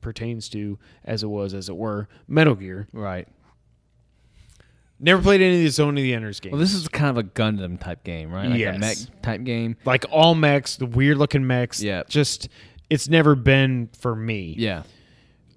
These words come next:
Speaker 1: I will say, though, so this is coming from Konami. It's a Kojima produced game. He didn't direct this, but he produced it. I think he directed the first Zone of the Enders, but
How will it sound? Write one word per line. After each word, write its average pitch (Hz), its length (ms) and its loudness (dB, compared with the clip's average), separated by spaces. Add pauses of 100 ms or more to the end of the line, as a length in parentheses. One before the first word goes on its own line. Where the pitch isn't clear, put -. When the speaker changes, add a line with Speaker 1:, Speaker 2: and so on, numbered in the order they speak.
Speaker 1:
I 113 120 -2
will 160 280 6
say, 151 180 4
though, 127 140 4
so 123 160 0
this 123 200 -2
is 113 120 -8
coming 127 260 -4
from 156 180 -2
Konami. 117 520 -4
It's - 160 -6
a 135 40 -4
Kojima 143 580 -2
produced 147 600 -4
game. 110 240 -6
He 120 100 -4
didn't 131 200 0
direct 120 240 -2
this, 104 140 -10
but 110 140 -10
he 110 60 -8
produced 101 460 -10
it. 85 140 -10
I 107 80 -8
think 151 200 0
he 139 100 0
directed 117 440 -4
the 101 80 -10
first 107 300 -8
Zone 95 120 -10
of 92 60 -10
the 92 100 -10
Enders, 90 280 -12
but 101 220 -10